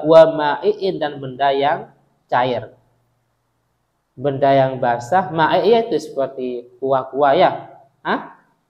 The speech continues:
Kuah apa? Kuah lodeh umpamanya. Hah? Kuah lodeh. Terus kejatuhan hewan, airnya mati umpamanya. Ini kan kalau memang matinya tanpa ada unsur kesengajaan,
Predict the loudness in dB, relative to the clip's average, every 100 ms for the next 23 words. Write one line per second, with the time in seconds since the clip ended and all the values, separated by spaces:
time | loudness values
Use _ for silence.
0 | _ _ _ _ _ _ 0 2 -2 -2
1 | -4 -2 -4 -4 -2 -2 -4 -6 -10 -10
2 | -12 -16 -20 _ _ _ -10 -10 -10 -18
3 | _ _ _ _ _ -6 -4 -4 -6 -8
4 | -10 -10 -16 -20 -20 -20 _ _ _ _
5 | _ _ -6 -4 -6 -10 -8 -4 -2 -2
6 | -4 -4 -2 -2 -6 -16 -20 _ _ _
7 | _ -2 0 0 0 -2 -2 -2 -2 -2
8 | -2 -6 -6 -8 -10 -10 -10 -12 -16 -20
9 | -20 _ _ _ _ _ _ _ _ -4
10 | -4 0 -2 -2 -12 -20 -20 _ _ _
11 | _ _ _ _ 2 2 4 2 0 0
12 | -2 -2 -4 -4 -2 -4 -2 -4 -4 -2
13 | -2 -2 -4 -6 -8 -8 -8 -8 -8 -8
14 | -8